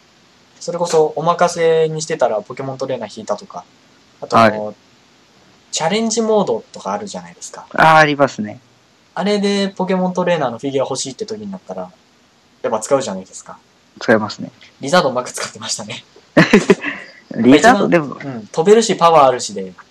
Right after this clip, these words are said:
Speaker 2: ねえ、
Speaker 1: うん。
Speaker 2: 使いやすいですけど。いろいろ、その割には欠点があったり。
Speaker 1: そうなんですよね。
Speaker 2: そうなったら、<laughs> ゼニガメ出すわっていう。
Speaker 1: <laughs> ゼニガメ、あのー、横必殺技の、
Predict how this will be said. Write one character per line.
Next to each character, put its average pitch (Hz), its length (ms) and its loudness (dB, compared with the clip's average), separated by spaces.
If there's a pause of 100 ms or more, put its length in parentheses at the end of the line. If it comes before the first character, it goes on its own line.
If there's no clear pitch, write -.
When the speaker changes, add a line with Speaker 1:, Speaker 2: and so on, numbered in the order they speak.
(720)
Speaker 2:
ね 131 340 -6
え、 - 60 -20
Speaker 1:
う - 20 -20
ん。 123 40 -14
Speaker 2:
使 - 100 -10
い 151 60 4
や 156 60 2
す - 160 -4
い 123 120 -4
で - 40 -18
す - 140 -18
け - 160 -14
ど。 185 60 -18 (2000)
い - 40 -20
ろ 113 140 2
い 113 40 2
ろ、 117 180 6 (640)
そ - 200 2
の 151 120 6
割 123 240 8
に 131 80 4
は 113 60 4
欠 117 140 -4
点 110 200 2
が 101 100 0
あ - 20 -6
っ - 40 -8
た 113 100 4
り。 107 60 4 (600)
Speaker 1:
そ 170 160 -8
う - 20 -6
な 117 80 -10
ん 101 40 -10
で 95 60 -16
す 95 100 -20
よ 90 60 -16
ね。 190 200 -14 (680)
Speaker 2:
そ - 320 -6
う - 20 0
な 120 80 4
っ 120 80 -6
た - 100 0
ら、 - 160 -2 (120)
<laughs> - 180 -2 (200)
ゼ 123 120 4
ニ 113 100 2
ガ 107 100 8
メ 107 120 2
出 - 100 4
す - 120 -6
わ - 80 -6
っ - 40 -16
て - 120 0
い - 60 2
う。 - 60 -14 (1700)
Speaker 1:
<laughs> - 20 -
ゼ 131 120 -6
ニ 180 120 -4
ガ 185 120 2
メ、 185 80 0
あ 175 100 2
の 160 720 -4
ー、 - 20 -4
横 147 220 0
必 190 160 -2
殺 180 220 2
技 170 180 2
の、 156 380 -4